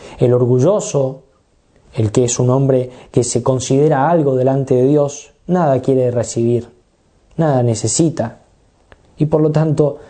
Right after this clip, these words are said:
no, no está abierto a recibir más gracia, no puede entrar en el reino, porque el reino de Dios se ofrece y él tiene incapacidad de recibirlo. Se considera algo delante de Dios, considera que Dios le debe algo,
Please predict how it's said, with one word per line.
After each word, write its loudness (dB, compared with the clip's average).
no, 2
no 2
está 0
abierto 2
a 0
recibir 0
más -2
gracia, -2
no 0
puede 2
entrar 0
en -2
el 0
reino, -2
porque 0
el 2
reino 2
de 2
Dios 0
se 0
ofrece -2
y 4
él -4
tiene 0
incapacidad -2
de 2
recibirlo. -2
Se -12
considera 0
algo 0
delante -2
de -4
Dios, -12
considera 2
que 4
Dios 2
le 4
debe 2
algo, -8